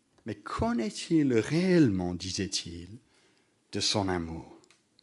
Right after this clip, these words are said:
Nous ne le ressentons plus. Voilà donc le doute du peuple d'Israël.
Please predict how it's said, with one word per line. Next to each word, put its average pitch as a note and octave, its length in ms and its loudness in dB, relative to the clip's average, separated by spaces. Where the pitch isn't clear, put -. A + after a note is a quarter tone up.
Nous A#2 180 6
ne G#2+ 140 4
le G2+ 220 4
ressentons B2 1080 -2
plus. G#2 360 -6
Voilà B3 280 2
donc D#3 220 -2
le D3+ 120 0
doute G2 760 0
du G2+ 160 -6
peuple G2+ 640 0
d'Israël. E2+ 720 -8